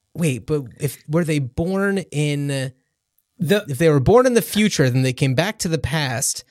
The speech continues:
Speaker 1: Their age is very confusing.
Speaker 2: Look, there's a lot of, uh, why do the princesses not age? <laughs> Uh,
Speaker 1: Well, yeah, or
Speaker 2: uh,
Speaker 1: yes, and they're always changing how they look because they're different people.
Speaker 2: Yes.
Speaker 1: Um,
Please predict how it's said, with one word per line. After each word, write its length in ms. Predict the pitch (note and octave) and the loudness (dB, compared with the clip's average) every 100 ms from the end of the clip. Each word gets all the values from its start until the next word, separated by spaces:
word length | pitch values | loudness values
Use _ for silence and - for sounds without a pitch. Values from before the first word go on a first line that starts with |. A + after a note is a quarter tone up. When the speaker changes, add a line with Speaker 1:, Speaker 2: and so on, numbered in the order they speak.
| _ _ _ _ _ | _ _ _ _ _
Speaker 1:
Their 200 | D3 G3 E3 | 4 4 4
age 260 | E3 C3+ | 2 4
is 140 | A#2+ A2+ | 2 2
very 280 | D#3+ D3 | 4 4
confusing. 600 | B2+ B2 - B2+ - - | 2 0 2 -2 -2 -4
Speaker 2:
Look, 320 | C4 A#3 F3+ - | 2 2 2 2
there's 180 | F#3 | 4
a 80 | F3 | 4
lot 260 | F#3+ F#3+ F#3+ | 4 4 4
of, 180 | F#3 - | 2 2
uh, 160 | F#3+ G3+ G#3 A3+ F#3+ E3 F3+ F#3 | 0 0 -2 -6 -4 -4 -2 0
why 540 | F3 G3 G#3 G3+ F3 C#3+ _ - | 2 2 4 2 2 -4 _ -2
do 140 | F3 | 0
the 100 | E3 | 0
princesses 880 | E3 D#3+ D#3 D3 B2 A2+ G2 F#2+ - _ _ | 0 0 0 0 0 0 -2 -4 -8 _ _
not 280 | C3+ A#2 A2+ | -4 -2 -2
age? 500 | A2 G#2+ F2+ E2 F#2+ - | 0 0 0 -2 -6 -8
<laughs> 60 | - - D#3 - | -18 -14 -12 -4
Uh, 120 | D#3+ | 2
Speaker 1:
Well, 320 | D#3 F#3 F3 D#3+ | 6 6 6 6
yeah, 300 | E3+ F#3 D#3 | 6 6 4
or 360 | F3 F#3 F3 D#3+ D3 | 6 8 10 8 6
Speaker 2:
uh, 260 | C3+ B2+ - - | 2 2 -2 -2
Speaker 1:
yes, 360 | C#3 G#2 - | 0 0 -2
and 260 | F2+ C3+ C3 | -2 -2 -2
they're 140 | C3 | -2
always 280 | C3 B2+ B2 _ _ _ | -2 -2 -6 _ _ _
changing 480 | - B2+ A#2 B2 A#2+ | -4 -2 -2 -4 -4
how 120 | B2 | -4
they 120 | A#2+ | -2
look 240 | D#3 A3 - _ _ - | -2 -4 -10 _ _ -14
because 380 | B2+ - A#2 - _ - | -12 -8 -10 -10 _ -12
they're 100 | B2 | -6
different 200 | A#2+ D#3 | -4 -4
people. 220 | E3+ A#2 - E3+ | -6 -10 -8 -2
Speaker 2:
Yes. 400 | D3+ G2 - C#3+ | 0 0 -6 -4
Speaker 1:
Um, 500 | C3 A#2+ A#2 A2 | -2 -2 -6 -8